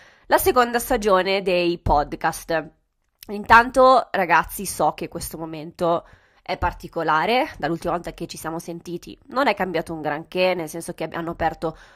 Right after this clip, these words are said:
pochissime gare, siamo ancora nella stessa situazione, ma è importantissimo che in questo periodo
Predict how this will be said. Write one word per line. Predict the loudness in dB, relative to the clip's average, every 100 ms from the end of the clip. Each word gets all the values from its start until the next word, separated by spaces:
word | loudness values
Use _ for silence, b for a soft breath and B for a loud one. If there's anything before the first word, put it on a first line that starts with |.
| B
pochissime | -4 -4 -4 -8 -4 -2
gare, | 4 8 8 6 2
siamo | 0 -2
ancora | -2 0 0
nella | 0 -2
stessa | -6 -8
situazione, | -10 -4 -4 -2 -2 -2
ma | -4
è | -4
importantissimo | -8 -2 -2 -2 -6 -10 -10 -12 -12 -10 -8
che | -8
in | -10
questo | -2 -2 -2 -8
periodo | -4 -2 0 -2